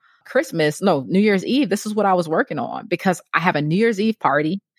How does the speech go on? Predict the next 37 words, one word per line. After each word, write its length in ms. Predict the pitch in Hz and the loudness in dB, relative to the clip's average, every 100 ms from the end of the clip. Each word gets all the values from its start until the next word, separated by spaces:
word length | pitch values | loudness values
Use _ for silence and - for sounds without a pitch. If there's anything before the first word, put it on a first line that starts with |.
| _ - | _ -2
every 240 | 151 214 | 0 0
year 260 | 170 135 147 | 0 2 0
prior 280 | - 151 156 | 0 0 0
to 60 | |
covid. 420 | - 196 180 143 - | 0 0 2 0 0
And 80 | 156 | 2
I 60 | 165 | 2
was 100 | 156 | 2
like, 140 | 143 | 0
"This 120 | 170 | 0
would 80 | 165 | 0
be 80 | 156 | 0
the 80 | 131 - | -2 0
perfect 340 | 180 175 - | 0 0 -2
time 220 | 170 156 156 | 0 0 0
to 80 | 151 | -2
debut 380 | 135 143 262 | -2 2 2
it," 100 | 233 | 2
'cause 140 | - 151 | -2 -4
all 200 | - 156 | 0 2
we 100 | 170 | 2
do 140 | 180 | 2
at 100 | 202 | 0
the 60 | - | 0
party 400 | - 240 196 156 | 0 0 2 2
is 160 | 147 151 | 2 -2
we 100 | 156 | -2
eat, 320 | 156 196 - _ _ - _ - - | 0 0 -4 _ _ -20 _ -20 -8
we 160 | 165 156 | -4 2
drink, 300 | 160 185 - _ - | 2 2 -2 _ -6
we 80 | 156 | -6
play 260 | - 175 | 0 2
games, 460 | 165 135 101 165 - - | 2 0 0 -4 -8 -4
and 80 | 151 | -2
we 80 | |
play 180 | 135 147 | 0 0
karaoke. 580 | - 143 135 110 - | 2 2 2 0 -4